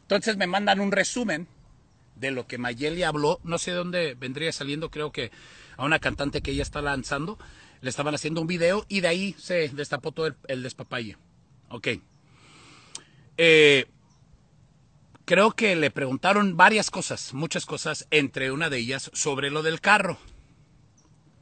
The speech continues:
Lo del Bentley, que, lo de la rifa, que ahí está en mi YouTube también, si quieren saber todo el pedo, cómo se dio.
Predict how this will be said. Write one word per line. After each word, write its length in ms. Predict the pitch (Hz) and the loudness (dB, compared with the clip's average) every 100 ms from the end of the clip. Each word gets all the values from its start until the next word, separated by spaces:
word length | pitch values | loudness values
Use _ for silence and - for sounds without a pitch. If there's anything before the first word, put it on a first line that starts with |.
| _ | _
Lo 160 | 117 131 | -4 -2
del 140 | 127 | -2
Bentley, 420 | 110 143 139 151 | 0 0 0 -8
que, 400 | 139 135 123 110 - - - _ _ _ _ _ _ _ _ _ _ _ _ | -6 -2 0 -2 -6 -20 -20 _ _ _ _ _ _ _ _ _ _ _ _
lo 120 | 123 | -4
de 120 | 135 131 | -2 2
la 120 | 131 | 0
rifa, 540 | 185 226 - 226 214 | 0 -2 -2 0 0
que 140 | - 147 | -4 -8
ahí 160 | 156 | -6
está 200 | 180 - | -6 -6
en 80 | 180 | -8
mi 100 | 165 | -6
YouTube 300 | 170 - 185 | -6 -6 -8
también, 300 | 143 143 143 | -6 -6 -6
si 100 | 135 | -6
quieren 220 | 151 143 | -6 -6
saber 260 | 131 131 123 | -6 -8 -10
todo 160 | 131 | -12
el 100 | 123 | -12
pedo, 260 | 113 117 117 | -10 -10 -10
cómo 200 | 123 120 | -10 -12
se 120 | - | -12
dio. 160 | 82 | -16